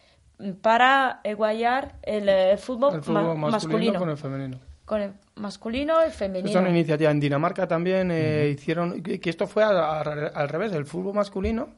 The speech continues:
Speaker 2: se manifestó para que igualaran el femenino
Speaker 1: Femenino.
Speaker 2: en todo.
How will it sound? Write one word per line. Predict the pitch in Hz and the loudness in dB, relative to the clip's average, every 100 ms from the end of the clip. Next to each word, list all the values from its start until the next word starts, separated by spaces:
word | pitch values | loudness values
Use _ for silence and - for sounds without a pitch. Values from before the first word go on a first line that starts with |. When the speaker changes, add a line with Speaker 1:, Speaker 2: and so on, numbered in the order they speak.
| _ _ | _ _
Speaker 2:
se | - 143 | -8 -6
manifestó | 143 143 208 196 220 - | -4 -6 -8 -6 -8 -8
para | - 147 147 | -6 -6 -6
que | |
igualaran | 143 143 160 202 165 | -6 -4 -4 -4 -4
el | 143 | -6
femenino | 147 147 226 | -4 -2 0
Speaker 1:
Femenino. | 214 185 | 0 -2
Speaker 2:
en | 139 | -4
todo. | 139 123 | -8 -8